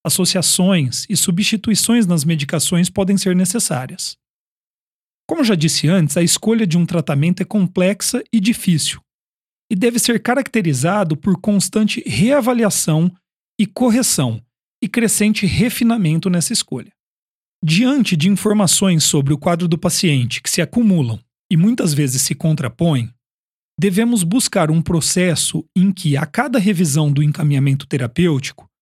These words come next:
possamos garantir que o que há de acertado na anterior seja preservado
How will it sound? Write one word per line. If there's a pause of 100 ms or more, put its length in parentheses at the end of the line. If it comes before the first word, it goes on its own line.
(300)
possamos
garantir (340)
que
o
que
há
de
acertado
na
anterior (240)
seja
preservado